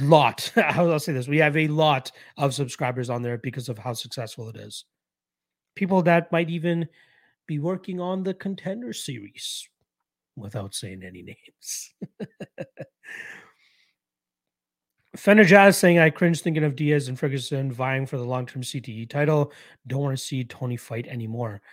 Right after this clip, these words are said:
I'll say this. I don't mind this matchup as it is a se-, step down, but, uh,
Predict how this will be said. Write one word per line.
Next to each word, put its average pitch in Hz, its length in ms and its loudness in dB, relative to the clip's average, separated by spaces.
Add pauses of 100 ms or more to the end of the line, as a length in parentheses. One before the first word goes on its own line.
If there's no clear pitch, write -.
(340)
I'll 170 80 8
say 226 200 10
this. 170 320 4
I 160 100 4
don't 202 200 6
mind 165 240 4
this 170 160 -2
matchup 175 460 0 (1120)
as 151 200 0
it 147 100 2
is 151 160 2
a 151 60 -2
se-, 180 240 -2
step 160 300 -2
down, 165 360 -2 (680)
but, 131 500 -6
uh, 120 440 -4